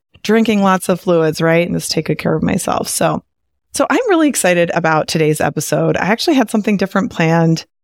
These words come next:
and I like to remain flexible. I like to allow some space for inspiration when I come up with my podcast topics.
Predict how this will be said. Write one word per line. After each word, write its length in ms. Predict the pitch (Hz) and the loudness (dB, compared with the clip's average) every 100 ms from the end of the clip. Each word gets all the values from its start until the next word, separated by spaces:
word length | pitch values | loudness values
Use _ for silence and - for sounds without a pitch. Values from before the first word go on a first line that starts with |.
| _ | _
and 320 | 165 165 165 165 | 0 2 2 0
I 100 | 196 | 0
like 160 | 240 | 0
to 300 | - 240 233 - | 2 2 2 2
remain 340 | 185 185 175 | 2 4 4
flexible. 540 | 165 160 156 - 165 151 | 2 -4 -4 -4 -2 0
I 140 | 170 | 2
like 200 | 175 170 | 2 0
to 120 | - | 0
allow 480 | 185 160 160 160 160 | 0 2 2 2 0
some 180 | 165 165 | -2 -4
space 380 | - 160 156 - | -2 0 0 -2
for 160 | - | -2
inspiration 800 | 160 151 - 156 151 - 147 127 | 0 0 0 0 0 -2 -2 -2
when 160 | 147 165 | 0 0
I 80 | 160 | 0
come 180 | - 156 | 0 -2
up 140 | 147 | -2
with 100 | 151 | -2
my 120 | 160 | -2
podcast 500 | 156 156 151 156 151 | 0 -2 0 -2 -2
topics. 500 | - 156 160 156 - | -2 -2 -2 -2 -8